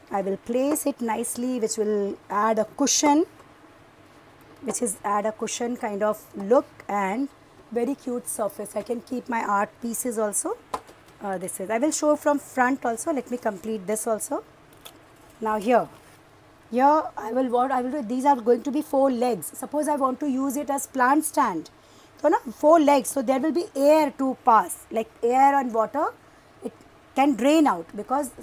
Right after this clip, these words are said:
these are like four legs. I will keep this part front, and, uh, I will simply start. As, uh, this box is taped, I did taping of box also with, uh, uh, that,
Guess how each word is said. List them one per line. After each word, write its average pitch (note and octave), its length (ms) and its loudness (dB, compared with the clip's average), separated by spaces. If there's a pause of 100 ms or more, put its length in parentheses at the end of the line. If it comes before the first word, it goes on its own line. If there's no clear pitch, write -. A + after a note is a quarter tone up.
(100)
these A#3 200 -6
are D4 100 2
like C#4 180 -2
four D4 260 2
legs. F#3+ 300 -4
I A3 120 -4
will B3 100 -6
keep C4 280 -6
this D4+ 220 -4
part B3 260 -4
front, B3 540 -2 (760)
and, A#3 460 0
uh, A3+ 400 2 (960)
I G3 60 -8
will G3+ 160 -6
simply D4 760 -4 (1080)
start. G3+ 520 -4
As, B3+ 360 4
uh, B3+ 180 2
this B3+ 220 -4
box A3+ 400 2
is - 180 -6 (300)
taped, C#4+ 480 -4 (420)
I B3 140 0
did C#4+ 200 -2 (160)
taping D4+ 360 0
of D4+ 160 2 (100)
box C4 380 4
also A#3 320 -2
with, A3 320 -2
uh, F#3+ 400 -2 (1700)
uh, - 240 -4
that, G#3 200 -10